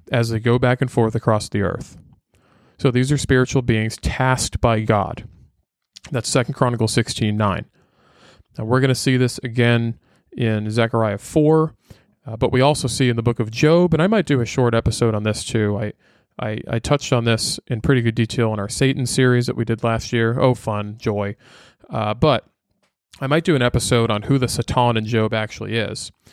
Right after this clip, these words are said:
Uh, we see the same thing in Job, though. We see this,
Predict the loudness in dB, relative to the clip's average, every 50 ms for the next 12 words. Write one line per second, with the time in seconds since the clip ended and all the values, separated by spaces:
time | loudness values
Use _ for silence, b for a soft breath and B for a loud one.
0 | b b b -12 -10 -6 -4 -2 0 0 0 0 2 0 0 0 0 0 0 0
1 | 0 2 2 2 2 2 0 0 0 0 0 -2 -2 -2 0 0 0 2 2 2
2 | 2 0 0 -4 -10